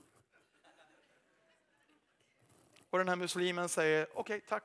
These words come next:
och så går han på tåget igen. <laughs> Lite lätt förvirrad, men det kanske är så här det går till i Sverige. Och så åker han tillbaka en station och kommer till Uppsala.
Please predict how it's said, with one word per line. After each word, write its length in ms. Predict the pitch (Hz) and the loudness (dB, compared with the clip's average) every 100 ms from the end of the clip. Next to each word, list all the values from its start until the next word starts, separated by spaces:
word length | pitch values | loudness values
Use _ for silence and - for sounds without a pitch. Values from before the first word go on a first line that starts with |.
| - | -8
och 80 | |
så 80 | 170 | -8
går 140 | 185 185 | -2 -2
han 100 | 185 | -2
på 140 | 190 | -4
tåget 400 | 190 196 208 - | -6 -4 -4 -2
igen. 200 | 214 220 226 233 - - - - - - - | 0 0 0 -2 -4 -8 -10 -12 -14 -12 -12
<laughs> 1160 | - - - - - - - - - - - - | -12 -16 -20 -20 -20 -20 -20 -20 -20 -20 -20 -4
Lite 260 | 277 - | -4 -2
lätt 220 | 285 277 - | 0 0 0
förvirrad, 640 | 277 247 240 220 277 359 - - - - - | -2 0 4 6 4 2 -10 -20 -20 -20 -8
men 140 | 196 | -2
det 100 | 240 | -2
kanske 240 | 240 269 247 | -2 -4 -4
är 40 | |
så 120 | 247 | -2
här 120 | 254 262 | 2 2
det 60 | |
går 100 | 262 | 0
till 180 | 247 269 | -4 -4
i 60 | 269 | -2
Sverige. 400 | 262 208 165 131 _ _ _ _ _ - - - | 0 0 -2 -10 _ _ _ _ _ -20 -20 -16
Och 120 | - 226 | -10 -4
så 100 | 262 | -2
åker 140 | 254 | -2
han 80 | 254 | -2
tillbaka 400 | 240 226 220 208 | 0 -2 0 0
en 160 | 196 | -2
station 420 | 185 190 - 151 117 _ _ _ _ - | -4 -6 -6 -10 -14 _ _ _ _ -20
och 100 | - | -10
kommer 200 | 190 170 | -8 -8
till 140 | 175 | -8
Uppsala. 440 | 160 - 113 120 | -10 -12 -16 -18